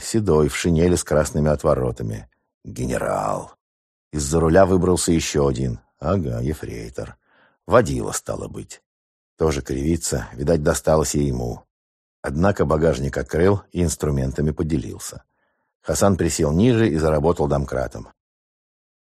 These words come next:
Так, сколько их тут? Генерал, Летеха, два солдата и водитель. Все? Вон в канаве еще один. Этот уже отбегался. Есть еще кто-нибудь? Судя по всему, нет.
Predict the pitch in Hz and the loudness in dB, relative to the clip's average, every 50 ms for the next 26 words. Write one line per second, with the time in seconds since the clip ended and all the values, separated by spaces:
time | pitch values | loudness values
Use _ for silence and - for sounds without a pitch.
0 | _ _ _ _ _ _ - 69 65 62 - - - - - 85 80 73 69 - | _ _ _ _ _ _ -8 -6 -6 -6 -6 -8 -8 -4 -2 0 0 0 -2 -4
1 | 67 64 - - - - 62 - - - - - _ _ _ _ _ _ _ - | -6 -6 -6 -8 -10 -10 -10 -10 -12 -16 -18 -20 _ _ _ _ _ _ _ -16
2 | - 64 69 69 71 69 67 73 80 92 101 107 101 82 71 - - 82 80 90 | -10 -6 -4 -2 -2 -2 0 2 4 4 6 6 4 2 0 0 2 2 4 4
3 | - - 107 113 110 92 - - 67 69 69 67 67 - 69 65 69 71 90 95 | 4 4 4 4 4 2 -2 -6 -4 -2 -2 -2 -2 -2 -4 -4 0 2 2 2
4 | 92 - 90 67 80 80 85 78 65 64 62 - - 57 58 - - - _ _ | 2 0 -2 -2 2 2 2 2 0 -2 -8 -10 -10 -14 -14 -14 -20 -20 _ _
5 | _ _ _ _ _ _ _ - - - - 92 90 - _ _ _ _ _ _ | _ _ _ _ _ _ _ -18 -8 -6 -6 -6 -6 -10 _ _ _ _ _ _
6 | _ _ _ _ _ _ _ _ _ - 73 92 92 - - 95 90 92 92 92 | _ _ _ _ _ _ _ _ _ -4 -2 -2 -2 0 2 2 4 4 4 4
7 | 92 92 87 - - 76 69 67 69 64 60 65 65 60 - - _ _ _ _ | 4 2 0 -2 -2 -2 0 0 -2 -2 -2 -4 -4 -6 -8 -14 _ _ _ _
8 | _ _ _ _ _ 101 98 - - - 71 64 65 71 69 64 53 55 64 62 | _ _ _ _ _ -10 -10 -10 -8 -6 -6 -2 -2 -2 -2 -2 -4 -6 -6 -6
9 | 60 65 64 60 - - - - - - _ _ _ _ _ _ _ _ _ _ | -6 -8 -8 -10 -12 -14 -14 -14 -18 -20 _ _ _ _ _ _ _ _ _ _
10 | _ - 85 101 95 - - 85 78 - - 65 - - 58 57 57 57 55 - | _ 2 2 2 2 2 0 -2 -2 -2 -4 -6 -6 -8 -8 -8 -8 -10 -12 -16
11 | - - _ _ _ _ _ _ _ _ _ _ _ - 82 82 87 85 - 92 | -18 -20 _ _ _ _ _ _ _ _ _ _ _ -2 2 2 2 2 2 0
12 | - - - 90 92 95 92 78 64 - - - | -2 0 0 2 2 2 0 -2 -4 -8 -12 -20